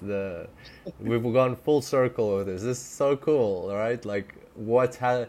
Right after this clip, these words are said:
you're studying exactly the stuff that has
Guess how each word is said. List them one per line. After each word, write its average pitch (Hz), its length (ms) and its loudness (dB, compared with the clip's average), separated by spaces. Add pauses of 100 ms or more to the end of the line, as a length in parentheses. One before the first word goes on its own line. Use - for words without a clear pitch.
(280)
you're 151 220 4
studying 135 680 0
exactly 127 440 -2
the 110 120 -4
stuff 123 500 0
that 110 180 -2
has 107 460 -6